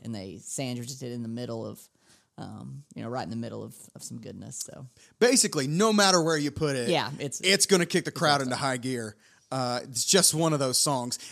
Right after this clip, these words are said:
Speaker 2: and, and, and that was part of their goal with this song. Uh, they were getting ready to, um, they were packaging the album together and kind of finishing up, you know, okay,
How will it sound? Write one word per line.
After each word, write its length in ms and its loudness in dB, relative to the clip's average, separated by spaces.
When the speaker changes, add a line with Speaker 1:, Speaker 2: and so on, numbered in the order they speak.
Speaker 2:
and, 300 2
and, 260 2
and 380 0
that 280 4
was 140 -2
part 420 0
of 400 0
their 300 0
goal 640 2
with 300 6
this 180 2
song. 560 0
Uh, 260 0
they 200 0
were 260 0
getting 300 4
ready 340 4
to, 600 2
um, 460 -2
they 160 0
were 100 0
packaging 640 0
the 100 -2
album 380 0
together 500 -2
and 100 -6
kind 200 -6
of 80 -10
finishing 400 -2
up, 180 -4
you 80 -2
know, 160 -2
okay, 240 -2